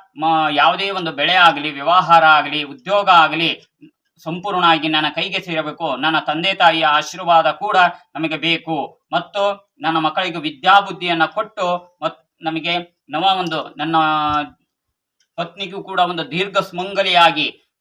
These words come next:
ಬಾಳಿ ಈ ಮನೆಯಲ್ಲಿ ಸಂಪೂರ್ಣವಾಗಿ ನಾವು ಬದುಕಬೇಕು ಅಂತಂದು ಮನಸ್ಸಿನಲ್ಲೇ ಬೇಡಿಕೊಂಡು ಆ ವಿಘ್ನೇಶ್ವರನಿಗೆ ಅಕ್ಷತೆಗಳಾಗ್ಲಿ.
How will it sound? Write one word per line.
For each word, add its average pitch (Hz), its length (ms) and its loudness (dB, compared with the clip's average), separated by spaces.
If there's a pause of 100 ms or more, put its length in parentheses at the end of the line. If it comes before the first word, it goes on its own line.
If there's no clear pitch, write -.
(180)
ಬಾಳಿ 175 320 2 (320)
ಈ 156 80 -8
ಮನೆಯಲ್ಲಿ 170 840 -4 (800)
ಸಂಪೂರ್ಣವಾಗಿ 170 560 -2
ನಾವು 151 240 -2
ಬದುಕಬೇಕು 170 600 -6
ಅಂತಂದು 151 320 -6
ಮನಸ್ಸಿನಲ್ಲೇ 175 580 -6
ಬೇಡಿಕೊಂಡು 175 520 -4
ಆ 214 240 -2
ವಿಘ್ನೇಶ್ವರನಿಗೆ 151 680 -8
ಅಕ್ಷತೆಗಳಾಗ್ಲಿ. 143 680 -8